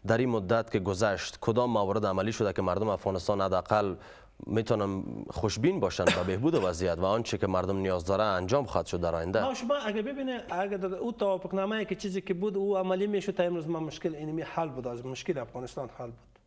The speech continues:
Speaker 2: اگر ما انتخابات، انتخابات شورای ولسوالی و ول-، ول-، ولسی جرگه را می‌کردیم، لوی جرگه را می‌خواستیم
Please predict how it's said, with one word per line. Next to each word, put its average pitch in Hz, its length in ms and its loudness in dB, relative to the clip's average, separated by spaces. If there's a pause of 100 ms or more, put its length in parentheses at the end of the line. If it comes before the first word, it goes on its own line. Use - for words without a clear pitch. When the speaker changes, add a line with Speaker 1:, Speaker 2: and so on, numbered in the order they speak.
(540)
Speaker 2:
اگر 160 220 0
ما 160 140 -2
انتخابات، 156 560 -4 (280)
انتخابات 147 840 -4
شورای 147 320 -2
ولسوالی 143 560 -4
و 151 80 -4
ول-، 139 240 -6
ول-، 143 400 -6
ولسی 151 400 -4
جرگه 143 320 -4
را 139 60 -6
می‌کردیم، 143 420 -6
لوی 147 160 -2
جرگه 147 300 -2
را 156 80 -4
می‌خواستیم 151 580 -4